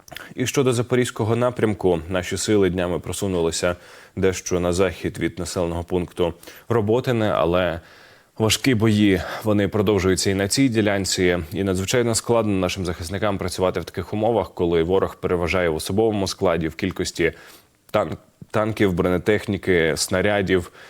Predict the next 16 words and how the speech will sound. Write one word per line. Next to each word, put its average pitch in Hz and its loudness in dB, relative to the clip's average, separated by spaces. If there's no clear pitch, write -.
Авіація 95 2
в 87 -4
повітрі 92 0
постійно 90 -2
працює, 92 0
нам 90 0
нічим 92 -2
відповідати, 92 0
і 80 4
ось 82 0
це, 92 -2
мабуть, 85 -4
найважче. 82 -2
Ми 85 -4
розуміємо, 92 0
що 85 -2